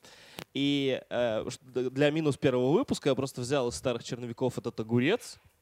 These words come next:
который делает вот так, и, а, ну, сфоткал его на телефон, чуть-чуть обработал, чтобы было красиво, и, э, в первым попавшимся шрифтом написал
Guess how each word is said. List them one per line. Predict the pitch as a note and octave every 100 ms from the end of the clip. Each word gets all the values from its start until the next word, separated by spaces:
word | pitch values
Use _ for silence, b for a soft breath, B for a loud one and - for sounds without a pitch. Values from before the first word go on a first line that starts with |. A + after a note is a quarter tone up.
| _
который | - A2+ A2+ A2
делает | A2+ A2 G#2+
вот | G#2+
так, | - G2 -
и, | - A#2 A2+ E2
а, | - B2
ну, | A#2+ C#3+
сфоткал | A#2 - C#3 - B2+
его | A#2+
на | A#2+
телефон, | - A#2+ - D#3 D4+ _ B B B B
чуть-чуть | - - D3 C#3
обработал, | A#2 A#2+ A#2+ C3+ C3 A#2+ A2
чтобы | - - A2+ A2+
было | B2 A#2
красиво, | - A2+ - F#3+ C4+ C3
и, | - - D2+ B2+ E3 D3
э, | A2+ A2+
в | A2 A2 A2 -
первым | C#3+ D3 C3+
попавшимся | B2 A#2 C3+ - A#2+ B2+
шрифтом | - B2 - E3 F#3
написал | A#2+ - - A#2+ A2+